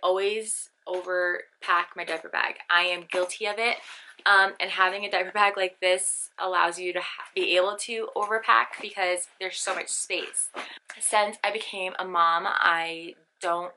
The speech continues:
really carry a purse anymore. Usually just my wallet and my keys and then whatever I need. And so what's nice about this bag is the first compartment here actually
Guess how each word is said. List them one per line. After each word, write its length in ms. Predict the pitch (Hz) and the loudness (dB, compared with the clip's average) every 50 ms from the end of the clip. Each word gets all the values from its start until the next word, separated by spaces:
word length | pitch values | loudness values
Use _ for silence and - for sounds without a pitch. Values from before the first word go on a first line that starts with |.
| _ | _
really 300 | - 185 180 175 175 175 175 | -4 -2 -2 -2 -2 -4 -8
carry 400 | - - - 170 165 165 165 - | -4 0 2 2 2 2 0 -2
a 60 | - | -6
purse 300 | - - - 220 220 - | -8 -6 -6 -6 -4 -4
anymore. 460 | 240 233 233 233 233 226 226 226 226 - - - - - - - | -6 -6 -6 -4 -2 -2 -2 -2 -4 -6 -14 -18 -18 -18 -14 -12
Usually 200 | 220 208 196 202 | -8 -8 -6 -4
just 200 | 190 196 190 - | -4 -4 -2 -2
my 100 | 196 185 | -2 -2
wallet 320 | 180 175 165 165 170 - | 0 0 0 0 0 -2
and 80 | - - | -4 -6
my 100 | 175 170 | -6 -8
keys 460 | 165 - - 185 170 160 170 165 - | -8 -10 -12 -12 -10 -10 -10 -10 -10
and 140 | - 170 165 | -10 -10 -8
then 160 | 156 160 160 170 | -8 -10 -8 -8
whatever 320 | 175 165 160 160 160 160 | -8 -8 -8 -8 -10 -10
I 80 | 160 160 | -12 -10
need. 280 | 175 190 220 247 254 - - - - - - - - - | -8 -6 -6 -6 -6 -8 -10 -14 -12 -12 -12 -10 -4 -2
And 140 | 208 208 208 | -2 -2 -2
so 180 | - - 220 | -2 -2 0
what's 220 | 202 196 202 - - | 0 0 0 -2 -2
nice 220 | 294 370 - - - | -2 -2 -2 -2 0
about 300 | 240 214 196 - - - | 0 0 0 0 0 0
this 220 | 349 466 - - | 0 0 0 0
bag 380 | - 202 175 170 170 190 - - - - | 0 2 4 4 4 4 2 -2 -4 -2
is 280 | 190 196 190 190 - - - _ _ _ - | 0 0 0 0 -4 -6 -10 _ _ _ -8
the 60 | - | -2
first 280 | - 208 214 247 - - | 0 2 2 2 0 -2
compartment 540 | 302 285 - 233 226 - 240 240 - 233 | -6 -2 2 2 2 2 0 -4 -8 -10
here 320 | - 202 185 180 196 262 - - - - - - _ _ _ _ - _ _ _ _ _ | -10 -6 -4 -2 -2 -2 -2 -6 -12 -20 -20 -20 _ _ _ _ -20 _ _ _ _ _
actually 500 | - 220 214 208 - - 233 233 214 190 | 4 4 4 4 0 -2 -4 -2 -2 -4